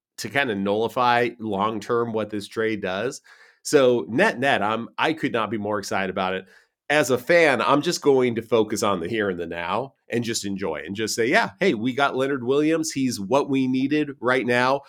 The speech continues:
Hopefully Mike Morris, yes, I did look him up to make sure that I said his name correctly. Um, hopefully Mike Morris,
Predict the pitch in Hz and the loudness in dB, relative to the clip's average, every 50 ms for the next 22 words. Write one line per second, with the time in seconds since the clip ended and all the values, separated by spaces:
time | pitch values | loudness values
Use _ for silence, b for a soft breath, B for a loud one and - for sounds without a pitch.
0 | b b b - 170 175 170 - 170 165 151 131 117 117 123 135 147 147 - 127 | b b b 2 2 2 2 0 2 2 2 2 2 2 2 2 2 0 -2 0
1 | 117 117 117 117 131 139 - - 107 110 110 107 - 107 101 101 110 110 98 101 | 2 2 4 4 2 0 -2 -4 -2 -2 -2 0 0 -2 0 0 -2 -2 -2 -2
2 | 101 104 101 98 - - 98 95 95 98 95 - - 101 98 95 98 95 - 104 | -2 -4 -4 -4 -4 -4 -2 0 0 -2 -4 -6 -8 -4 -2 -2 -2 0 0 0
3 | 101 95 98 95 92 95 95 - 104 92 98 95 95 101 101 101 95 - 107 98 | 0 0 0 0 -2 -2 -2 -4 -6 -4 -4 -4 -2 -2 -2 -2 -4 -4 -4 -4
4 | 95 - 107 101 101 98 b b b b b b b b _ _ 135 123 120 113 | -4 -4 -2 -2 -2 -4 b b b b b b b b _ _ 0 2 2 2
5 | 110 110 110 - - - 143 160 160 156 156 147 131 120 123 123 131 127 131 117 | 0 -2 -2 -6 -2 0 0 0 2 0 0 2 2 2 2 2 2 -2 -4 -4
6 | 123 120 120 120 120 120 120 110 - - - - | 0 2 2 4 4 2 2 0 -2 -8 -8 -12